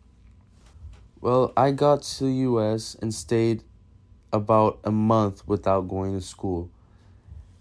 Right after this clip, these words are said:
And during that month, I would just deal with the, the humid air, the orange suntan that I would get,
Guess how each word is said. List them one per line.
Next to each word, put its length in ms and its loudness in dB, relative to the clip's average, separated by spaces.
And 300 0
during 280 2
that 200 4
month, 480 2
I 100 0
would 260 0
just 320 -4
deal 300 2
with 340 -2
the, 380 0
the 200 0
humid 600 0
air, 600 4
the 100 4
orange 840 0
suntan 840 0
that 120 4
I 140 4
would 220 0
get, 340 2